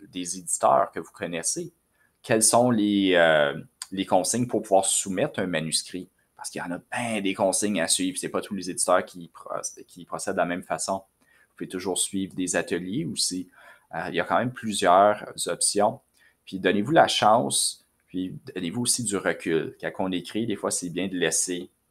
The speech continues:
mûrir un peu notre, euh, notre manuscrit, puis ensuite y revenir avec de, des yeux un peu plus reposés, puis faire peut-être certaines modifications à ce moment-là.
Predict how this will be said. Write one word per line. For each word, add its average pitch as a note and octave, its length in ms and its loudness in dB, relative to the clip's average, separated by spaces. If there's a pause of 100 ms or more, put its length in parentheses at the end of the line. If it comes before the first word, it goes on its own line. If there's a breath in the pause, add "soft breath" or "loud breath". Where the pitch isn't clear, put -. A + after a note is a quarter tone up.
(600)
mûrir F#2 460 -4
un F2 120 2
peu F#2+ 240 0
notre, F2+ 400 -2
euh, D2+ 260 6
notre E2+ 260 -4
manuscrit, E2 420 -6
puis F#2+ 100 -6
ensuite F2 300 -2
y F#2+ 60 -2
revenir E2+ 560 -2
avec D#2 420 -2
de, - 160 -14
des D#2 420 -12
yeux E2+ 200 -6
un D#2 80 -4
peu D#2 180 -12
plus F2+ 160 -10
reposés, D#2+ 640 -6 (440 soft breath)
puis - 80 -20
faire - 200 2
peut-être E2 200 -6
certaines E2 260 -4
modifications D2+ 680 -6
à - 40 -8
ce - 140 -12
moment-là. - 480 -6